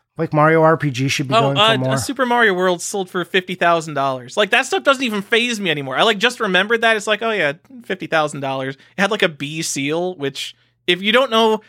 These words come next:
Speaker 2: I'm sure a lot of our viewers or <laughs> listeners are not familiar with wada grades. A B seal is, like, really shitty. Um, and it sold for fifty thousand dollars.
Speaker 1: Did it? I, see, I didn't hear that. That's still, like,
Speaker 2: You
Speaker 1: very
Speaker 2: didn't hear
Speaker 1: expensive.
Speaker 2: about that because what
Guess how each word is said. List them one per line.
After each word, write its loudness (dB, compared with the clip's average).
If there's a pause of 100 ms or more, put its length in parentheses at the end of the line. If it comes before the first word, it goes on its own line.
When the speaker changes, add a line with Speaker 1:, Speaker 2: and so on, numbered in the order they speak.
(220)
Speaker 2:
I'm 2
sure 2
a 6
lot 4
of 0
our 4
viewers -4
or -4
<laughs> -6
listeners -2 (340)
are 4
not 0
familiar 0
with 0
wada 2
grades. 0
A 2
B -2
seal 2
is, 0
like, 2
really 0
shitty. -8 (480)
Um, 0 (220)
and 2
it 2
sold 2
for 0
fifty 0
thousand 0
dollars. -16 (400)
Speaker 1:
Did 2
it? -2
I, -4
see, -6
I -2
didn't -2
hear -2
that. -12
That's -4
still, -4
like, -2 (600)
Speaker 2:
You -6
Speaker 1:
very 4
Speaker 2:
didn't 0
hear 4
Speaker 1:
expensive. 2
Speaker 2:
about -4
that 2
because -6
what 0